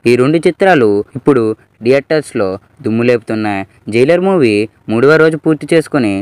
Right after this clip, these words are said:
నాలుగవ రోజుకి అడుగుపెట్టింది. బోలా శంకర్ మూవీ రెండవ రోజు పూర్తి చేసుకొని మూడవ రోజుకు అడుగుపెట్టింది. ఈ రెండు మూవీస్ మొదటి రెండు రోజుల్లో బాక్స్ ఆఫీస్ దగ్గర ఏ విధంగా కలెక్షన్స్ రాబట్టాయో తెలుసుకుందాం పదండి.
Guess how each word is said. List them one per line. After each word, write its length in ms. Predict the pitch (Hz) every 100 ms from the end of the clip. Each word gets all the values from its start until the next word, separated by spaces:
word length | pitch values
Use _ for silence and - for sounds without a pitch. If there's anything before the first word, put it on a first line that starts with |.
| - -
నాలుగవ 340 | 104 117 135 147
రోజుకి 400 | 147 143 135 101 104 -
అడుగుపెట్టింది. 640 | 113 113 113 104 107 98 95 95 _ -
బోలా 200 | 98 123
శంకర్ 340 | 139 170 180 180
మూవీ 220 | 160 120 113 - -
రెండవ 240 | 110 131 156
రోజు 220 | 156 156
పూర్తి 280 | 147 147 139
చేసుకొని 380 | 156 - 131 110 95 98 _
మూడవ 260 | 113 123 139 139
రోజుకు 240 | 139 127
అడుగుపెట్టింది. 600 | 107 104 107 - 98 90 87 - _ _
ఈ 80 | 117 120
రెండు 180 | 143 165
మూవీస్ 360 | 175 147 107 - _ -
మొదటి 300 | 107 113 131 143
రెండు 180 | 151 143
రోజుల్లో 440 | 151 156 147 110 101 - _
బాక్స్ 340 | 104 113 - 143
ఆఫీస్ 200 | 143 143 139
దగ్గర 220 | 131 110 92 92 _ _ 104
ఏ 100 | 117
విధంగా 280 | 131 143 143 139
కలెక్షన్స్ 400 | 123 - 113 - 110
రాబట్టాయో 500 | 113 113 117 110 87 92 _ _ -
తెలుసుకుందాం 480 | 107 - 117 120 123
పదండి. 360 | 92 92 90